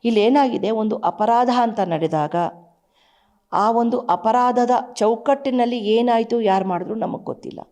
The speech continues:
ಹೌದಲ್ವಾ? ಜೊತೆಗೆ ಈ ಶನಿ ಪ್ರಭಾವ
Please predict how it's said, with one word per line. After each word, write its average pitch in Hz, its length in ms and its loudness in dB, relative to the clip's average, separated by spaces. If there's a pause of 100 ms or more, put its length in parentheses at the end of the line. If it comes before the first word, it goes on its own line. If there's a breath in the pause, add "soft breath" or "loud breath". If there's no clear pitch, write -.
(1000)
ಹೌದಲ್ವಾ? - 580 -6 (680 loud breath)
ಜೊತೆಗೆ 233 520 2
ಈ - 340 -8
ಶನಿ 226 380 -2
ಪ್ರಭಾವ 254 440 0